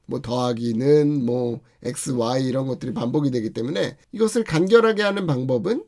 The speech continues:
뭐가 있을까요? X, Y 더하기 는과 같은 반복되는 내용을 제거하고 필요한 값들만 써보는 거죠. 그래서 그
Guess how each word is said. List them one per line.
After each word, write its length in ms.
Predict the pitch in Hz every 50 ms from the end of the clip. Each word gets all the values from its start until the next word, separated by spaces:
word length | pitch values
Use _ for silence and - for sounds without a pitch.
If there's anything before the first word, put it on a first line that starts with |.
| _ _
뭐가 320 | - 131 127 123 135 123
있을까요? 520 | 110 - - - - 170 190 185 123 - - _ _ -
X, 260 | 196 196 - - 277
Y 360 | 254 226 196 196 196 208 196
더하기 360 | 185 180 175 175 175 170 165
는과 400 | 156 160 180 190 185 180 175 180
같은 360 | 170 147 139 - - 214 226 175
반복되는 1000 | 156 135 165 165 175 - - 175 170 170 165 160 156 151 151 151 127 117 120 135
내용을 420 | 135 135 139 139 143 165 180 165
제거하고 920 | - - 123 117 131 139 127 135 170 165 135 120 117 131 151 143 113 110 - -
필요한 640 | - - 277 285 294 285 277 277 269 254 254 247 233
값들만 560 | 196 185 147 147 - 151 147 143 143 135 131
써보는 400 | 131 - 220 226 208 190 160 135
거죠. 320 | 117 107 - - 80 85 - _ _
그래서 240 | - 143 143 165 180
그 200 | 185 196 175